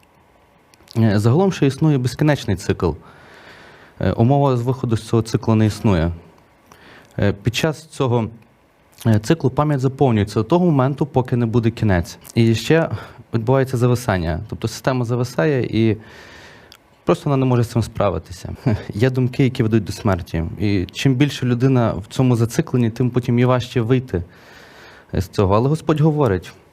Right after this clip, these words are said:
«Зупиніться і пізнайте, що я є Господь». І вихід, е, з цього циклу — це Христос. Це розворот на сто вісімдесят. Це покинути цю стару програму і прийняти цю нову програму, цю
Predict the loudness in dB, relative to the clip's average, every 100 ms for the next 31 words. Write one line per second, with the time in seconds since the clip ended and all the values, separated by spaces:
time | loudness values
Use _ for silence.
0 | _ _ _ _ _ _ _ _ _ _
1 | -20 -4 0 4 4 4 2 0 2 2
2 | 0 0 -4 -4 -6 0 4 4 2 0
3 | -2 0 0 0 -12 -20 _ _ _ _
4 | -20 -20 -20 -20 -14 0 2 4 2 2
5 | -2 -2 -6 -6 -8 -2 0 0 0 -2
6 | 0 -2 0 0 0 -2 -8 -20 -20 -20
7 | -6 -6 -2 -2 -2 -6 -20 -14 -2 0
8 | 2 0 0 -2 -4 -4 -4 -2 -2 -2
9 | 0 -2 -2 -14 _ -20 -6 -4 -2 -2
10 | 0 2 0 -2 -2 0 -2 0 0 0
11 | 0 -2 0 0 -2 -4 0 2 0 0
12 | 0 2 2 0 -4 -14 -20 -20 -20 -20
13 | _ -20 _ -2 0 0